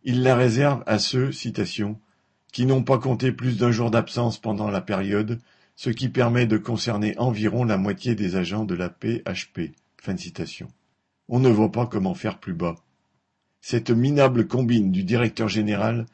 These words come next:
ne risque pas d'amanouer les hospitaliers, au contraire.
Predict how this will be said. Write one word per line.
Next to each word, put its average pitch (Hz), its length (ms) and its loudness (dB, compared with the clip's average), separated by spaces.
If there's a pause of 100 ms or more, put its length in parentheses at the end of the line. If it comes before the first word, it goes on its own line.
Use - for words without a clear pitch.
(220)
ne 123 140 2
risque 139 320 0
pas 139 180 2
d'amanouer 117 600 2
les 98 240 -2
hospitaliers, 95 720 -4 (280)
au 117 100 -2
contraire. 95 480 -4